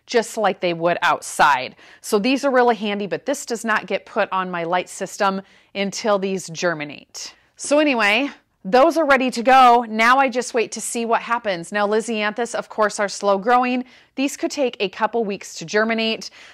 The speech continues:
Um, while they are sitting on the heat mat, I'm gonna see some moisture start to form on top of the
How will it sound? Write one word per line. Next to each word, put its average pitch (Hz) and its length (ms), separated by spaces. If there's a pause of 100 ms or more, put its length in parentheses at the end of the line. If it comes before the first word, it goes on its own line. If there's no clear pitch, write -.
Um, 196 280
while 220 580
they 214 360
are 190 220
sitting 214 380
on 185 140
the 170 80
heat 233 240
mat, 226 200
I'm 190 140
gonna 190 220
see 180 200
some 165 280
moisture 233 420
start - 360
to 240 100
form 240 580
on 226 180
top 226 440
of 214 300
the 220 340